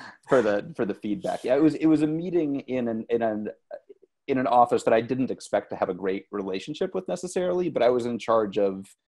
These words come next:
appreciation there. And, uh, the initial staffer that was in charge of the meeting just could have cared less, um, couldn't have cared less about, about our presence. It was a lot of court,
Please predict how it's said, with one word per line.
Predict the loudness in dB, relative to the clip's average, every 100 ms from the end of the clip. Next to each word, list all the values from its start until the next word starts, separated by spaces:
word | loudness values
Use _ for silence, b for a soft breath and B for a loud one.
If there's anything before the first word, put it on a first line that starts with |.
| _ _ _
appreciation | -6 0 0 0 0 0 0 -2
there. | -4 -4 -6 -6 -6
And, | -2 -2 -2 -2 -6 -8 -2
uh, | 4 4
the | 4
initial | 4 4 6 4
staffer | 4 6 8 8 6 4
that | 0
was | -2 -2
in | 0
charge | 2 2
of | 0
the |
meeting | -2 -2 -4 -8 _ _ 4
just | 6 6 0
could | 6 8
have | 8 2
cared | 2 6 6 6 0
less, | -6 -6 -8 -8 -10 _ 0
um, | 2 2
couldn't | 4 4 4
have | 2
cared | 2 2 2
less | 2 0
about, | 4 4 4 4
about | 4 4
our | 2
presence. | 0 -4 -4
It |
was | -2 4
a |
lot | 6 6
of | 4
court, | -4 2 2 0